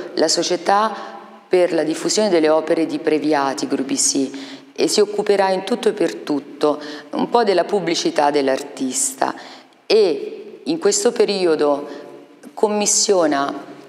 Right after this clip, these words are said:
eh, delle cornici a Zaccari che potessero fare una sorta anche di restyling delle opere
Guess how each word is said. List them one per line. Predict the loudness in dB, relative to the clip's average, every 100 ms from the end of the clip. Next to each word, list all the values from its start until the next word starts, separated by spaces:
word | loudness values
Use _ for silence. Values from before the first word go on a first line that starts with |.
| -10
eh, | -6 -6 -6
delle | -2 0 4 4 2
cornici | 2 0 2 0 0 0 -2 0 2
a | 2 0
Zaccari | 0 0 0 -2 0 0 -2 -10 -8
che | -4
potessero | 0 2 2 2 2
fare | 2 2
una | 2 2
sorta | 0 0 -2
anche | 0 0
di | 2
restyling | 2 2 0 2 4 2 2 2
delle | 2 2
opere | 2 2 2